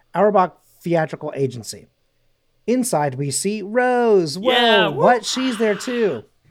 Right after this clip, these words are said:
Speaker 1: And she's watching in pain as two dancers give their, this is in air quotes, best dance number in the lobby. It's actually not bad for nineteen forty-six dancing, you know what I mean? But, uh,
Speaker 2: Forty-seven.
Speaker 1: still. Okay, God damn it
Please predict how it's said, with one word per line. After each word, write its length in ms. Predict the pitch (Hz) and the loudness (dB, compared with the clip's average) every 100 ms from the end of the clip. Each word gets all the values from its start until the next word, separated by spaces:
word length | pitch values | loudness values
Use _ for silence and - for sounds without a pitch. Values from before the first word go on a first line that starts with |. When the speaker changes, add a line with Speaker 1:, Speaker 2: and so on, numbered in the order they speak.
| _ _ 180 | _ _ -6
Speaker 1:
And 140 | 151 | -4
she's 240 | - 180 | -2 -4
watching 500 | 160 196 202 170 151 | -2 0 0 -2 -4
in 260 | 175 143 131 | -4 -2 -2
pain 360 | 135 139 127 139 | -2 -2 -2 -4
as 220 | 139 131 | -8 -8
two 220 | - 214 | -4 0
dancers 380 | 190 175 156 139 | 2 0 -2 -6
give 280 | 160 151 139 | -4 -4 -2
their, 360 | 143 139 135 _ _ _ _ _ | -2 -2 -4 _ _ _ _ _
this 260 | 160 139 127 | -8 -6 -4
is 120 | 131 | -4
in 160 | 135 | -6
air 200 | 143 147 143 | -4 -6 -6
quotes, 320 | 151 131 131 | -6 -6 -8
best 520 | 131 165 143 - - _ _ _ | 0 0 2 -4 -18 _ _ _
dance 320 | 165 160 - | -4 -4 -6
number 280 | 151 143 143 | -8 -6 -8
in 120 | 147 | -6
the 60 | 147 | -4
lobby. 360 | 147 139 117 - | -4 -4 -6 -8
It's 140 | 165 240 | -6 -6
actually 240 | 269 135 | -4 -4
not 140 | 104 | -6
bad 240 | 127 101 101 _ _ _ | -8 -10 -12 _ _ _
for 140 | 156 | -6
nineteen 420 | 135 151 139 131 127 | -4 0 0 0 -4
forty-six 520 | 135 120 - 117 - | -4 -6 -8 -12 -12
dancing, 320 | 110 98 359 | -12 -12 -6
you 60 | 415 | -2
know 60 | |
what 60 | 415 | 0
I 40 | |
mean? 100 | 427 427 427 440 440 - 453 - | 0 -2 -4 -6 -8 -12 -16 -14
But, 60 | 156 | -8
uh, 220 | 135 127 | -6 -6
Speaker 2:
Forty-seven. 360 | 120 101 92 85 | -6 -8 -8 -4
Speaker 1:
still. 220 | 156 117 _ _ _ _ _ _ _ _ _ _ - - - | -4 -4 _ _ _ _ _ _ _ _ _ _ -20 -18 -18
Okay, 260 | 131 143 131 | -2 0 0
God 300 | 143 151 131 | -2 -4 0
damn 180 | 131 | -2
it 100 | 117 | -2